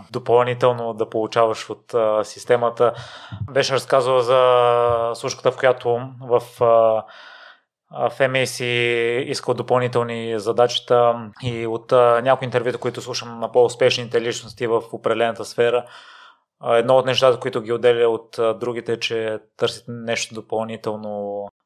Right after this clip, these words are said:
в, а, сферата, в която се занимават или да остават след работно време или след тренировки и така нататък. Та,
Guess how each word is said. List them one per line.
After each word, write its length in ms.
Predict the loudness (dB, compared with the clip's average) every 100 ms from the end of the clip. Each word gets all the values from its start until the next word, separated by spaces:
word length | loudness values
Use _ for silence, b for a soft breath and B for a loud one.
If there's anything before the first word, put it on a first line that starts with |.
| -12
в, 460 | -12 -12 _ -6 -2
а, 460 | 0 0 -2 -4
сферата, 480 | -6 -2 0 0 -6
в 100 | -10 -12
която 420 | -8 -8 -8 -12 -12 -12 -12 -14 -16 -18
се 160 | -14
занимават 500 | -10 -2 0 0 -4
или 120 | -8
да 80 | -6
остават 340 | -4 0 0 -2
след 320 | -10 -8 -8
работно 340 | -6 -8 -8
време 260 | -6 -6 -8
или 100 | -14
след 240 | -10 -10
тренировки 520 | -10 -10 -12 _ -18
и 120 | -18 -16
така 160 | -10
нататък. 400 | -8 -8 -10 -8
Та, 160 | -4